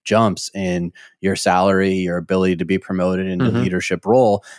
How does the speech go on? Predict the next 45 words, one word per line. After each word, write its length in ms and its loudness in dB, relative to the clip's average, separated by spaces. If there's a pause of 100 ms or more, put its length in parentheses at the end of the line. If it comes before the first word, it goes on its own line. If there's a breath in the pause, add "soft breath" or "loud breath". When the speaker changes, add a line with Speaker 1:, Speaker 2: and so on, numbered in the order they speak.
Speaker 1:
That's 160 -2
typically 360 2
happening 480 2
around 280 4
that 160 4
age 260 2
range. 420 -12
Like, 240 -2
we're, 200 0
we're 100 -2
seeing 280 2
Speaker 2:
Yep. 60 2
Speaker 1:
it 40 4
with 120 2
our 100 4
own 120 2
clients. 480 0
They're, 180 0
they're 180 -2
taking 380 0
our 120 2
program, 480 2
they're 100 0
joining 300 -2
X 160 -4
Factor 260 0
Accelerator 540 2
because, 400 0 (320 loud breath)
well, 120 4
they've 200 4
hit 140 2
their 120 6
thirties 480 4
and 140 4
now 180 4
they're 160 4
in 80 4
a 60 4
leadership 480 2
role 260 4
and 80 0
they're 100 0
managing 460 0
a 40 -4
team. 420 2